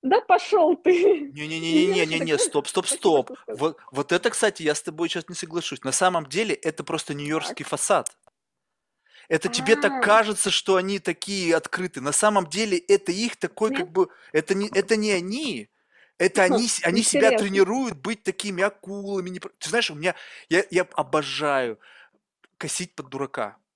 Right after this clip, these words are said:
Speaker 2: Ну, это самое мое любимое занятие. То есть я люб-, то есть вот ты же как вот, представляешь себе, вот, э, не знаю, просто
Speaker 1: Федор
Speaker 2: ради, ра-,
Speaker 1: Достоевский идиот.
Speaker 2: ради
Speaker 1: М.
Speaker 2: ментального эксперимента.
Speaker 1: Прекрасная
Speaker 2: Представляешь
Speaker 1: книжка.
Speaker 2: себе, что когда-то ты
Speaker 1: Мгм.
Speaker 2: чувствуешь, что человек начинает вести себя неподобающим образом.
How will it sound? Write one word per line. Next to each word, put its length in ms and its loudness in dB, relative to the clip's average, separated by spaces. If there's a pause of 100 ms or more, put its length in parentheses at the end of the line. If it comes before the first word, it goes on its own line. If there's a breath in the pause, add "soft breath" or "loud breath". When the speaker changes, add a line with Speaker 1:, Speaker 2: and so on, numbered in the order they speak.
(140)
Speaker 2:
Ну, 80 -2
это 140 -6
самое 520 2
мое 180 -4
любимое 320 -10
занятие. 200 -4
То 40 4
есть 160 -2
я 100 6
люб-, 340 -8
то 60 -4
есть 140 0
вот 180 -14 (120)
ты 140 -2
же 140 -4
как 180 -6
вот, 140 -12
представляешь 240 -2
себе, 260 -4 (100)
вот, 240 -12
э, 60 -18 (100)
не 80 -12
знаю, 260 -2
просто 280 4
Speaker 1:
Федор 20 8
Speaker 2:
ради, 240 2
ра-, 220 4
Speaker 1:
Достоевский 340 0
идиот. 460 0 (280)
Speaker 2:
ради 280 2
Speaker 1:
М. 20 -4
Speaker 2:
ментального 720 2
эксперимента. 680 -4
Speaker 1:
Прекрасная 20 -14
Speaker 2:
Представляешь 500 -2
Speaker 1:
книжка. 20 -6
Speaker 2:
себе, 240 -2
что 200 -6
когда-то 460 -2
ты 120 -2
Speaker 1:
Мгм. 20 -14
Speaker 2:
чувствуешь, 420 -2
что 140 -12
человек 440 -6
начинает 460 -6
вести 280 -12
себя 260 -8
неподобающим 840 -4
образом. 400 -14